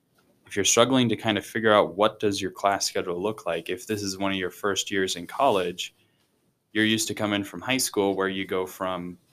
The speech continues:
you know, eight to three, right? So it's very different in college. And so time management is a skill that we get to learn and develop, hopefully. Um, and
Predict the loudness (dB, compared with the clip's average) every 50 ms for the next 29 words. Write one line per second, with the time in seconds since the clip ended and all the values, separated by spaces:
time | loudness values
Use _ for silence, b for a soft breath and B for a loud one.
0 | _ -18 -16 -14 -14 -8 -4 -4 -4 -4 -4 -8 -12 -10 -8 -6 -6 -6 -6 -10
1 | _ _ _ -10 -8 -8 -8 -4 -4 -2 -2 0 -2 -2 -4 -6 b b b b
2 | b b b b _ _ _ -8 -8 -8 -6 0 4 4 6 6 6 4 2 2
3 | 0 0 0 -2 -6 -6 -6 -6 -8 -8 -8 -6 -4 -2 0 0 0 -2 -2 -4
4 | -6 -6 _ _ -10 -8 -4 -2 -2 0 0 0 -2 -2 -4 -6 -6 -2 0 0
5 | 0 0 0 0 0 0 -2 -2 -4 -4 -4 -4 -4 -4 -4 -2 -2 0 0 0
6 | 0 0 0 -2 -4 -4 -2 -4 -4 -4 -4 -4 -2 0 0 0 0 0 -2 -4
7 | -6 -4 0 2 2 2 2 0 -2 -4 _ _ _ _ -6 -6 -6 -6 -8 -6
8 | -6 -6 -6 -8 _ _ _ _ _ _ _ _ _ _ -2 0 0 2 2 0
9 | 0 -2 -2 -4 -6 -10 -12 _ _ _ _ _ _ -8 -6 -4 -2 -2 -2 -4
10 | -4 -8 -10